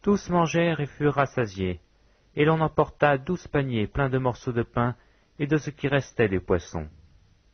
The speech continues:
Ceux qui avaient mangé les pains étaient cinq mille hommes. Aussitôt après,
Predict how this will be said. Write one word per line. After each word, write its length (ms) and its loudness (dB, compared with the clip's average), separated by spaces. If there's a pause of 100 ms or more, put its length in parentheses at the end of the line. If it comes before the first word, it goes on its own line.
(640)
Ceux 200 -2
qui 180 -2
avaient 180 2
mangé 320 0
les 120 0
pains 320 -2 (340)
étaient 260 -2
cinq 360 -4
mille 160 -2
hommes. 320 -4 (1800)
Aussitôt 440 0
après, 420 0